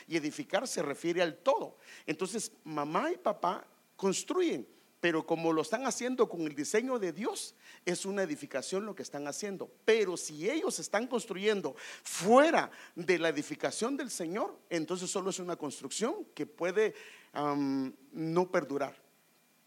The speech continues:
Entonces, el Señor dice en Mateo siete veinticuatro que "cualquiera pues que me oye estas palabras y las hace, le compararé", aquí dice, "a un hombre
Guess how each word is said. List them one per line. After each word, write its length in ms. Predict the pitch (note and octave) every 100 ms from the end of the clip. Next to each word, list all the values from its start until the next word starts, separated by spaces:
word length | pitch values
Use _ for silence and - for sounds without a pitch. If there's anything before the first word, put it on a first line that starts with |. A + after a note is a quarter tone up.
| _ _ _ _ -
Entonces, 580 | F#3 A#3+ A#3+ F3 - - - - - - _ -
el 140 | F3
Señor 340 | A3+ G#3 A#3+
dice 540 | A3+ G4+ - F#3 C#3 E3
en 280 | D#3+ D#3 D#3
Mateo 480 | D#3+ G#3+ A3+ G3 - -
siete 340 | - - G3+ G#3+
veinticuatro 800 | E3 F3 F3+ - D4+ - F#3+ -
que 360 | E3 C#3+ - - _ _ _ _ _ _ _
"cualquiera 500 | F3+ F3+ A3 C#4+ D4
pues 220 | D4 C#4
que 160 | - G3
me 120 | F3
oye 180 | G3+ A#3+
estas 240 | A#3+ A3
palabras 640 | - D3+ D#3 G#3 B3+ - -
y 80 | D3
las 240 | C#3+ -
hace, 220 | A#3 C4
le 160 | G3+ E3+
compararé", 680 | D3 C#3 C#3+ C#3 D3+ D#3+ -
aquí 160 | - C3+
dice, 300 | E3 - -
"a 60 | B2
un 180 | C#3
hombre 580 | F3 D#4+ G3 G#3 G#3+ -